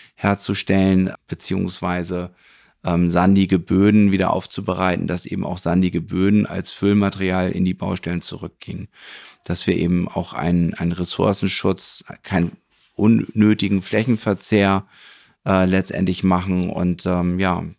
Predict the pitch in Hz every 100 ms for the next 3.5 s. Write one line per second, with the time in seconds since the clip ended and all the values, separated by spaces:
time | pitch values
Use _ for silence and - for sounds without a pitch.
0 | _ 92 90 90 - 95 90 101 95 101
1 | 98 98 95 92 92 - - 95 101 -
2 | 101 101 98 - 101 95 - 104 95 92
3 | - 98 110 117